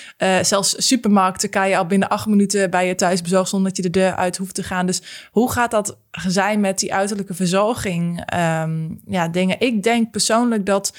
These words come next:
dat, dat dus iets is wat niet vervangbaar is. Omdat het zo persoonlijk is. En je hebt natuurlijk ook wel nagelprinters of andere dingen. Maar dat werkt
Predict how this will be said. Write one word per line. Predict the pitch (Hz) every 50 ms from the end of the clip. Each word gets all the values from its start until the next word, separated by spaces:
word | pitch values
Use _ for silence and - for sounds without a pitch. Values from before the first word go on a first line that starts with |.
| - - - - - - _ _ -
dat, | 175 165 220 233 233 -
dat | 196 202 226 226
dus | 233 214
iets | - - 185 175 -
is | 247 220 202
wat | 220 214
niet | 202 202 226 233 -
vervangbaar | - 190 - - 226 294 339 269 180 160 156 - - - -
is. | 160 151 - - -
Omdat | - 202 208 214 -
het | 220 -
zo | - - 294 294 320 302
persoonlijk | - - 220 - - 240 277 277 233 208 196 -
is. | - - 196 240 -
En | - 196 196
je | 196 185
hebt | 185 214 220
natuurlijk | 220 208 - 202 196 196 -
ook | 180 185
wel | 190 180 180
nagelprinters | 180 180 165 - - - 196 175 - 190 196 190 185 185 185 - 185 180 180 180 -
of | - - 180 180 170 - - - - - - - -
andere | - 208 226 233 233 220 208
dingen. | 175 180 190 190 196 202
Maar | 190 185 185
dat | 190 196 190 -
werkt | 180 165 214 247 269 240 -